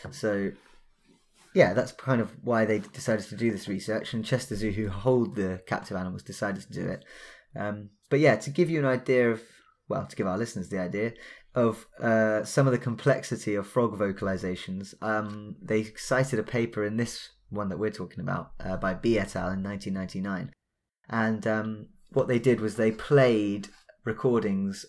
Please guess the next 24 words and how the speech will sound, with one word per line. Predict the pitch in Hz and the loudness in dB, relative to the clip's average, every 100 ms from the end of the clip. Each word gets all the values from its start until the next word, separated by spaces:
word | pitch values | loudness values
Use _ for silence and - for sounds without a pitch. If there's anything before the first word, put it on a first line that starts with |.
| - | -6
of | 101 98 95 - - | -2 -2 -2 -6 -16
frogs, | - - 113 95 90 - - - _ _ | -20 -4 0 0 -2 -10 -18 -20 _ _
green | - 120 113 104 | -4 0 2 0
frogs, | - 69 95 - | -2 -4 -4 -8
Rana | 98 98 92 | -4 -4 -4
clamatans, | - 107 92 92 95 95 - _ | -4 -4 -4 -4 -6 -6 -10 _
to | - 104 98 98 - | -6 -4 -2 -6 -4
other | 127 113 92 92 - _ | 0 2 0 -4 -8 _
green | 101 95 92 | -4 -4 -4
frogs, | 95 87 92 - - | -6 -6 -8 -18 -12
other | 101 | -4
male | 98 92 90 | -2 -2 -4
green | 92 87 | -4 -8
frogs. | - 85 - - - - - - - | -8 -10 -10 -16 -14 -14 -14 -14 -12
And, | - 110 107 107 | -2 -2 0 -2
um, | 104 101 98 - | -2 -4 -6 -2
they | 110 | 0
played | 110 139 127 120 113 | 2 6 6 6 2
the | 113 | 0
vocalizations | 104 117 113 113 110 117 113 107 101 | 2 2 2 2 4 2 0 -4 -4
of | 101 98 | -4 -2
differently | 123 117 - 110 | -4 -4 -6 -6
sized | - 120 120 120 127 | -4 -2 0 -2 -2
males | 131 170 180 | -2 0 -4